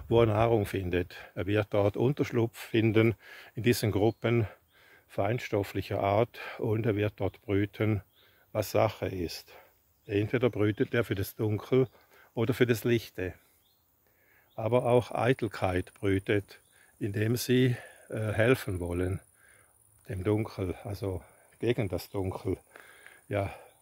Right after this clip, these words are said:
und auch das geht nicht. Wir können nicht gegen das Dunkel helfen. Stellen Sie sich vor, wir stehen im Ringschluss.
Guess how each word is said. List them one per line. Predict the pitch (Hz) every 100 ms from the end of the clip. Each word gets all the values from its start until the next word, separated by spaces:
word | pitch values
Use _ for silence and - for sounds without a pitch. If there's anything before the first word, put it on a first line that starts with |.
| -
und | 104 107
auch | 110 120
das | - 110 110 -
geht | 110 98
nicht. | 95 90 - - - _ - - -
Wir | 107
können | - 113 127 123
nicht | 113 117 -
gegen | 107 107
das | 110 101
Dunkel | - 117 131 - 87
helfen. | 90 87 - - 76 - _ _ _ - - _ _ _ _ _ _ _ -
Stellen | - 120 131 135
Sie | -
sich | 110 98
vor, | - 104 101 120 117 - - - - - _ _ _ _ _ _ _ -
wir | 87
stehen | - 104 113 135
im | - 113
Ringschluss. | 113 127 113 104 90 - -